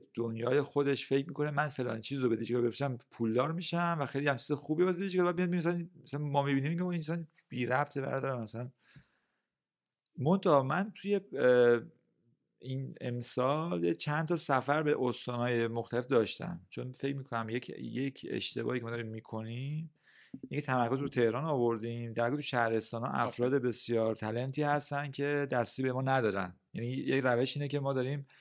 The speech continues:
Speaker 2: ما بریم.
Speaker 1: اکس-، آره، ما بریم اونجا و اکسپنشن دیجی نکس از این طریق اتفاق، یعنی ف-، جغرافیایی اتفاق بیفته، نه به معنی اینه که برم اونجا دفتر بزنم، هزینه‌ام زیاد شه. می‌رم پارتنر پیدا می‌کنم.
Speaker 2: مهم.
Speaker 1: مثلاً تو یزد که مثال زدی، با کارخانهٔ نوآوری درخشان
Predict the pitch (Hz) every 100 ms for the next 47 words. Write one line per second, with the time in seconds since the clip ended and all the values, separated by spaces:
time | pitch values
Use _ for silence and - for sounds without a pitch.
0 | - 143 135 113 95 92 127 127 - 135
1 | 127 147 160 180 170 151 143 - 135 135
2 | 131 123 - 147 160 151 110 117 120 123
3 | 143 - 127 123 143 131 117 120 - 110
4 | 113 123 123 120 - - 117 113 113 113
5 | 120 156 156 123 123 120 117 117 120 143
6 | 135 120 113 110 117 113 117 113 113 107
7 | 104 - 107 101 95 101 98 - 98 101
8 | 101 101 101 98 104 - - - _ -
9 | - - - - - 143 180 180 147 131
10 | 143 127 117 110 107 104 107 104 101 -
11 | - - 117 110 107 120 131 139 135 117
12 | 120 127 127 123 117 110 110 110 117 117
13 | 139 139 - 117 113 113 120 117 110 113
14 | 113 113 113 113 113 104 - 117 127 156
15 | 185